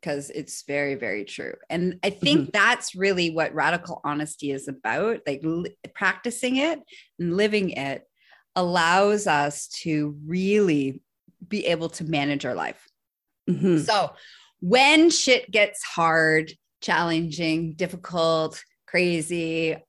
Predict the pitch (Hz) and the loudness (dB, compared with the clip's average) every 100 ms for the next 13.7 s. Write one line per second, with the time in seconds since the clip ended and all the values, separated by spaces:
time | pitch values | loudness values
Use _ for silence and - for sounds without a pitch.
0 | 240 269 269 277 185 170 170 170 175 - | 0 0 0 0 4 6 4 2 -2 -6
1 | - - _ 202 202 190 - - - 233 | -18 -20 _ -8 -4 -6 -6 -10 2 6
2 | 247 214 175 165 156 156 _ _ _ _ | 6 6 4 2 0 -6 _ _ _ _
3 | - - 185 156 - _ - 170 175 175 | -14 -6 -4 -4 -8 _ -12 -8 -6 -6
4 | - 226 220 208 190 165 147 - 202 196 | -2 2 6 6 4 2 -6 -8 -2 0
5 | 185 180 165 160 - _ 165 165 165 160 | 2 2 0 -4 -12 _ -4 -2 -2 -2
6 | 160 156 156 151 151 147 143 143 139 208 | -4 -6 -10 -6 -4 -4 -4 -6 -4 -2
7 | 214 202 190 165 170 165 156 151 - 151 | 2 2 2 2 0 0 -2 -6 -8 -4
8 | 151 151 147 160 160 156 151 156 151 151 | -4 -4 -6 -8 -8 -8 -6 -6 -6 -8
9 | - - 170 147 - - - 143 143 135 | -8 -10 -6 -6 -6 -10 -8 -6 -6 -6
10 | 123 - - - - _ 147 160 147 135 | -6 -8 -12 -20 -20 _ -6 -2 -2 -6
11 | 160 151 147 - - 160 170 - 196 185 | -6 -6 -6 -8 -4 -2 -2 -4 -2 0
12 | 170 165 175 175 170 170 160 156 170 151 | 2 2 2 0 0 -2 -4 -6 -10 -6
13 | 147 196 254 254 240 226 226 | -2 2 2 4 4 2 -2